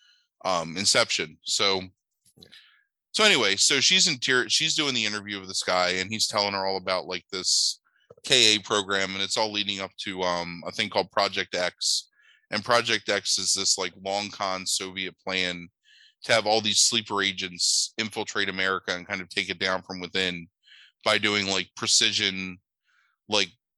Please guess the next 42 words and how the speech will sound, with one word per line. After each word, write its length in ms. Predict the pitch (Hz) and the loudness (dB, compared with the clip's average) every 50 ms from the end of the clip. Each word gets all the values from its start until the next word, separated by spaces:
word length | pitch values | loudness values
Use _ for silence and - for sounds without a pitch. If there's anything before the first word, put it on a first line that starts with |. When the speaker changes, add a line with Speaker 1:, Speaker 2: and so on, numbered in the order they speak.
| _ - | _ -6
Speaker 1:
basically, 360 | 113 165 151 135 - 135 120 | 0 2 4 4 4 4 4
like, 120 | 110 104 - | 2 2 2
high 140 | - 123 110 | 0 0 0
profile 400 | - - 117 107 - 107 101 98 | 0 -2 -6 -4 -2 -2 -2 -2
decapitation 760 | 90 92 - - 107 98 - 90 95 104 101 - - - 104 | -2 -4 -4 -2 -4 -4 -4 -8 -8 -8 -6 -6 -8 -6 -4
style, 380 | 98 - - 104 98 98 98 101 | -4 -2 0 0 0 0 0 -2
like, 160 | 101 98 - | -4 -6 -6
executions 680 | 101 98 - - 107 101 - 104 98 - 104 95 90 - | -8 -8 -6 -8 -8 -8 -8 -8 -6 -6 -6 -6 -6 -6
where 100 | 95 90 | -4 -4
they 80 | 90 | -4
cut 200 | - - 104 95 | -4 -2 0 0
off, 200 | 92 92 87 - | 2 0 0 -2
like, 160 | 101 95 90 - | -4 -6 -6 -8
the 220 | 92 90 87 85 85 85 | -14 -16 -16 -16 -10 -6
leaders 360 | 98 95 90 95 90 - - | -6 -6 -4 -4 -4 -6 -6
of 80 | 92 87 | -6 -6
different 400 | - 85 - 95 92 87 80 _ _ _ _ _ _ _ - - - _ _ - | -8 -8 -6 -8 -10 -10 -12 _ _ _ _ _ _ _ -20 -20 -20 _ _ 2
factions 400 | - 113 104 - - 113 101 95 | 4 4 4 4 2 0 0 0
of 80 | 101 90 | -2 -4
the 60 | 95 | -2
government, 520 | 87 98 92 98 101 98 101 101 98 - _ _ _ - | -2 0 0 0 0 -2 -2 -4 -4 -8 _ _ _ -2
um, 280 | 95 92 90 90 87 | 0 2 2 2 0
and 120 | 92 113 117 | 2 2 4
also 320 | 110 - - - 113 104 | 4 4 4 2 0 -2
cause, 720 | 101 - - 101 95 95 95 92 92 90 90 - - - _ _ _ _ _ _ _ _ _ _ _ _ _ _ - | -4 -2 0 0 2 2 0 -2 -4 -6 -4 -4 -4 -6 _ _ _ _ _ _ _ _ _ _ _ _ _ _ -6
um, 260 | 90 90 87 95 104 | -6 -4 -4 -2 -2
nuclear 360 | 120 123 120 - 123 117 110 | -2 -2 0 0 0 2 2
escalation 640 | 107 107 104 - - 110 104 101 107 107 - - 98 | 2 2 2 0 0 0 0 0 0 0 -2 -4 -4
with 100 | 92 90 | -4 -4
other 160 | 98 95 95 | -6 -6 -6
countries 500 | 90 - 107 101 98 - 120 110 107 101 | -6 -4 -4 -4 -4 -4 -4 -2 -2 -2
so 140 | - - 101 | 0 0 0
that 100 | 95 92 | 0 0
other 160 | 95 95 95 | 0 -2 -2
countries 380 | 92 - 101 92 - - 95 90 | -4 -6 -6 -6 -6 -10 -10 -8
will 120 | 90 92 | -4 -4
attack 260 | 90 - - 95 95 - | -4 -2 -2 -2 -2 -2
America 400 | 98 92 90 90 92 90 - 107 | -2 -2 -2 -2 -2 -2 -4 -4
to 60 | 107 | -2
basically 320 | 107 113 110 - 104 104 98 | 0 0 2 2 0 0 -2
destroy 420 | 90 87 - - - 104 101 95 | -2 -2 -4 -2 0 0 0 0
America 480 | 92 92 90 87 90 85 - - 90 | 0 -2 -4 -4 -4 -6 -6 -8 -8